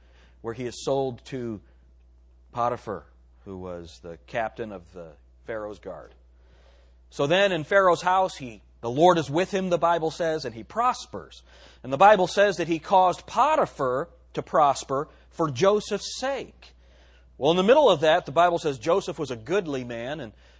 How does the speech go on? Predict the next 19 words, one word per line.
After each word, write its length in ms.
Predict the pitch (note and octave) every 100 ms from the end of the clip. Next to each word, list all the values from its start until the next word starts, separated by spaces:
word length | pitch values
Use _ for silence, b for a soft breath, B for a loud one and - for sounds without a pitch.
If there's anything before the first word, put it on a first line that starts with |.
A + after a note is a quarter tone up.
| b
Potiphar's 460 | D3 D#3+ D3+ D3 C3+
wife 380 | D3 D#3+ C#3+ -
said, 240 | A#2 G#2
"Come 220 | E3+ F3+
lie 300 | F3 E3 D#3
with 220 | A#2 G2
me." 240 | G#2 D#2+ _ _ _ _ _ _ _ _ _
And 100 | A#2
she 200 | - D3+
kept 220 | - E3+
saying 260 | - F3+ D#3
it 100 | A#2 -
over 400 | F#3 D#3 A#2 G#2
and 140 | G2+
over 360 | C#3+ D3+ G#2 G2
and 140 | F#2+
over 340 | A#2+ C#3 C3+ B2+
again. 360 | B2 C3+ G#2+
And 100 | D#2